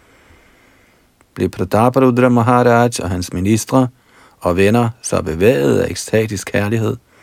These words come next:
at håret rejste sig på deres legemer. Alle herren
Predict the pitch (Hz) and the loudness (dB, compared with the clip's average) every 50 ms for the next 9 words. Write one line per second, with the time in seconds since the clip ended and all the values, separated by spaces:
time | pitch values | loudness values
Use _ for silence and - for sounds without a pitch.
0 | _ _ _ _ - - 98 90 107 110 101 113 110 95 90 82 85 95 - - | _ _ _ _ -4 -4 0 2 2 2 2 2 0 0 -2 -2 -4 -4 -6 -4
1 | 107 - - 90 90 92 - - - 73 78 - 67 67 73 76 80 87 87 101 | -6 -2 -2 -2 -2 -4 -6 -8 -8 -8 -8 -10 -10 -8 -8 -6 -6 -8 -8 -10
2 | - _ _ _ _ _ _ _ _ _ _ _ _ _ _ _ _ _ _ _ | -12 _ _ _ _ _ _ _ _ _ _ _ _ _ _ _ _ _ _ _
3 | _ _ _ _ _ _ _ _ _ _ _ _ _ - - 101 117 135 120 123 | _ _ _ _ _ _ _ _ _ _ _ _ _ -4 -2 2 2 2 2 2
4 | 131 120 117 113 110 104 101 | 2 2 2 2 0 0 -2